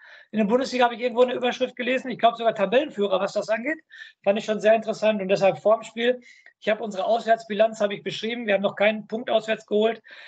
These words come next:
Also ich, wenn du eins eins tippst, null null können wir nicht, tippe ich natürlich zwei zwei. Und ich wäre mit, vorm Spiel mit einem Punkt hundertprozentig zufrieden,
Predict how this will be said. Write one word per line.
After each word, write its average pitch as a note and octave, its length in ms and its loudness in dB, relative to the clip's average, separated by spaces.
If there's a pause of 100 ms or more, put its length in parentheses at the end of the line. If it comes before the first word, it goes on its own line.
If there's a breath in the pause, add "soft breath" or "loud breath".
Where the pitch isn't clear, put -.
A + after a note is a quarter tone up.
(160 loud breath)
Also F#3 240 4
ich, G3 260 -8 (340)
wenn G#3 260 -2
du B3 100 4
eins G#3+ 240 -4
eins A#3 300 -4
tippst, B3+ 280 -2
null A3 220 4
null A3+ 200 4
können A#3 200 0
wir B3+ 80 0
nicht, A#3+ 160 -2
tippe A3 160 -4
ich G#3+ 60 -4
natürlich G#3 340 -2
zwei G3 240 0
zwei. G3+ 400 0 (480 soft breath)
Und F#3+ 140 2
ich E3 100 0
wäre G#3 140 2
mit, G#3+ 220 -8
vorm A#3 300 2
Spiel B3 320 2
mit A3 160 0
einem E3+ 120 -12
Punkt A3 340 -2
hundertprozentig G3+ 760 0
zufrieden, G#3 520 -2